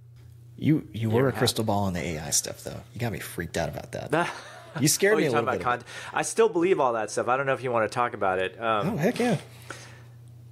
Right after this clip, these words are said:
Speaker 2: just because of what I'm seeing now and, and just the pervasive use, even my kids are using it for their assignments and everything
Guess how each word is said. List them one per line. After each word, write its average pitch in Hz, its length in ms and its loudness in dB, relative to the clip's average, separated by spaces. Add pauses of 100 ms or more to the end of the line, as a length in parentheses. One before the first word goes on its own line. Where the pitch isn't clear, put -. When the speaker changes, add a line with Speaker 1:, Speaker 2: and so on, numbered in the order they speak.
(920)
Speaker 2:
just 175 240 4
because 175 300 4
of 117 160 -2
what 131 160 6
I'm 117 180 0
seeing 123 560 -4
now 143 380 2
and, 107 340 -2
and 120 160 -2
just - 240 2
the 139 80 4
pervasive 110 540 2
use, 117 200 0
even 165 200 2
my 123 120 2
kids 107 440 -4
are 110 60 2
using 117 340 -2
it 127 200 -4
for - 140 -8
their 98 140 0
assignments 101 580 -4
and 107 80 -6
everything 104 480 -6